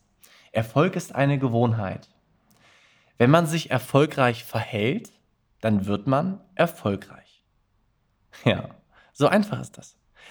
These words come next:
Wenn man sich sportlich verhält, dann wird man Sportler. Wenn man sich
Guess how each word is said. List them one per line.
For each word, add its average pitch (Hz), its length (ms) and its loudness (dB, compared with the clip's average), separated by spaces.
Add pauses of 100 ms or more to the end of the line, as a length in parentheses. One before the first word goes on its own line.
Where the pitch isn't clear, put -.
Wenn 135 140 6
man 180 160 6
sich 180 220 -2
sportlich 170 540 0
verhält, 165 580 -2
dann 117 160 2
wird 113 160 -2
man 143 140 0
Sportler. - 600 -2 (720)
Wenn 117 120 6
man 110 140 4
sich 104 400 -6